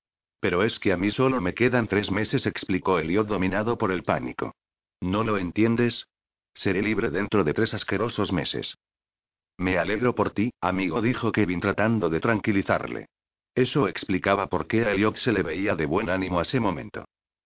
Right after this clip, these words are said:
"Tres meses pasarán rápido, no te inquietes.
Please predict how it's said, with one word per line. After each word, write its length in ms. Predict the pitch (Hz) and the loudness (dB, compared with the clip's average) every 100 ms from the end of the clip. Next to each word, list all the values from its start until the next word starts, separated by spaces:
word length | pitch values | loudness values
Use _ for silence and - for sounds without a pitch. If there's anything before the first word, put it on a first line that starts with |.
| - | -2
"Tres 300 | 107 123 107 | 2 4 2
meses 340 | 98 107 131 | -2 -2 -2
pasarán 500 | - 120 - 76 87 | 0 -2 0 -2 -2
rápido, 520 | 82 107 113 123 127 - | -2 0 0 0 -2 -4
no 180 | 92 113 | -2 0
te 120 | 107 | 2
inquietes. 640 | 101 - 76 - 69 - | 0 0 -2 0 0 -2